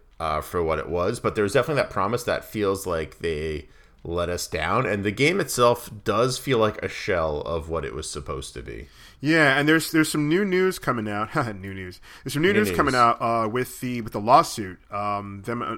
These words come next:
Speaker 2: be, being able to talk about, uh, there's a lawsuit that happened with, uh, the composer of, um,
Speaker 1: Oh.
Speaker 2: you know, for Bungie, uh, Martin O'Donnell. He recorded a lot of tracks. He recorded a lot of audio, all this sort of stuff.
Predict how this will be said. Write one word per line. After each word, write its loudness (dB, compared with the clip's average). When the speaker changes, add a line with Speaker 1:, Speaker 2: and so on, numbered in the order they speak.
Speaker 2:
be, -4
being -8
able -4
to -10
talk -4
about, -2
uh, -4
there's -6
a -2
lawsuit 2
that -4
happened -2
with, -6
uh, -2
the -8
composer -2
of, -4
um, -4
Speaker 1:
Oh. -10
Speaker 2:
you -6
know, -6
for -10
Bungie, -6
uh, -4
Martin -4
O'Donnell. 2
He -6
recorded -4
a -2
lot 0
of -10
tracks. 4
He -6
recorded -4
a -4
lot -4
of -6
audio, 4
all 0
this -4
sort -6
of -8
stuff. -2